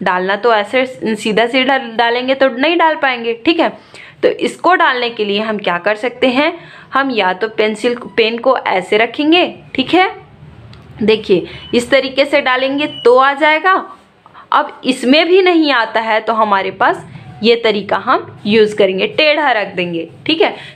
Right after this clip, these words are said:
तब हमारा जो पेन है वो उस डिब्बे में आसानी से आ जाएगा, ठीक है। तो हम यहाँ पे पढ़ रहे हैं घनाभ का विकर्ण, ठीक है, घनाभ का विकर्ण। तो घनाभ का विकर्ण क्या होगा? तो जब हम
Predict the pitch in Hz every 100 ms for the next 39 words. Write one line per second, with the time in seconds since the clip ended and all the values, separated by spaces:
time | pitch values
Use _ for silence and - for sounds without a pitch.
0 | - 269 330 311 247 226 226 220 214 214
1 | 214 208 202 220 320 - - 247 269 269
2 | 226 214 208 196 185 247 339 - 285 302
3 | 330 302 294 285 220 196 196 180 170 175
4 | 170 - _ - 320 302 190 - - _
5 | - 277 277 320 339 339 294 285 277 247
6 | 240 247 254 254 233 208 185 196 208 -
7 | 262 349 - - - 240 269 262 196 175
8 | - - _ _ - 302 285 349 381 370
9 | - - - 247 240 226 254 - 294 240
10 | 214 208 214 269 339 - - _ 294 285
11 | 277 226 214 262 330 330 302 262 - 233
12 | 254 254 262 240 180 165 156 - - _
13 | _ _ 269 269 269 214 302 320 320 330
14 | 320 -